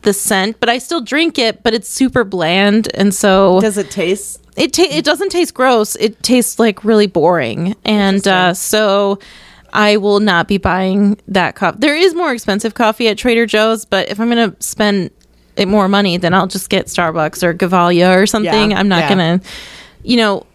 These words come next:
Speaker 1: you know, we're only around for such a short period of time. Why would I keep drinking Trader Joe's
Speaker 2: Yes.
Speaker 1: coffee? <laughs>
Speaker 2: Yes,
Speaker 1: So,
Speaker 2: I totally, yeah,
Speaker 1: yeah.
Speaker 2: I agree. Yeah, I,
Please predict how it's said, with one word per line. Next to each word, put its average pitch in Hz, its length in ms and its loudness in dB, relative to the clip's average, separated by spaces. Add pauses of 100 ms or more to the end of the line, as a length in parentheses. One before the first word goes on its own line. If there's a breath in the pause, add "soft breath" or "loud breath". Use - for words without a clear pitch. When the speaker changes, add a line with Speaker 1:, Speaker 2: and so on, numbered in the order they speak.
(100)
Speaker 1:
you 220 300 -4
know, 247 120 4
we're 247 180 0
only 277 260 0
around 190 380 -2
for 180 340 0
such - 260 2
a 220 40 4
short 185 380 0
period 196 260 2
of 180 80 -4
time. 190 380 0
Why 185 240 0
would 202 160 -4
I 202 220 2
keep 196 320 -6
drinking 190 480 2
Trader 185 320 0
Joe's 180 320 0
Speaker 2:
Yes. 208 160 0
Speaker 1:
coffee? 226 560 -2
<laughs> - 20 -12
Speaker 2:
Yes, 214 340 2
Speaker 1:
So, 220 220 0
Speaker 2:
I 180 140 -2
totally, 196 540 0
yeah, 196 520 2
Speaker 1:
yeah. 185 60 0
Speaker 2:
I 185 60 -2
agree. 165 480 -6 (580 soft breath)
Yeah, 180 260 0
I, 220 300 -2